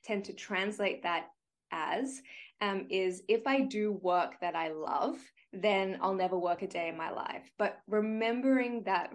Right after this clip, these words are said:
for generators and manifesting generators, it's not just about, okay, I'm doing the work that I love.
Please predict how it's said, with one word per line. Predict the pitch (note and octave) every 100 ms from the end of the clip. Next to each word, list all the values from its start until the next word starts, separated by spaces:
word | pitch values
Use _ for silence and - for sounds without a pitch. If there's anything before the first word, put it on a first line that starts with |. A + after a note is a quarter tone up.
| -
for | A3 G3 F#3 F#3+ G3 - - -
generators | B3 A#3 A#3+ A3 G#3 G3 F#3+
and | F#3+ F#3+
manifesting | F#3 F#3+ G#3 G3+ G3 F#3 F3+
generators, | E3+ D#3+ E3 E3 G3 C4 C4
it's | G3 -
not | G#3 A3+ C4 A3
just | A3+ G#3+ G#3+
about, | A3 G3+ F#3 F3 F3 F3 - _ - _ _ _ -
okay, | G3+ G3+ F3+ F3+
I'm | F#3+ F#3
doing | F#3 F#3+ G3
the | F#3+
work | F3+ E3+ E3+
that | F3+
I | E3+
love. | D#3+ D#3+ D#3+ A3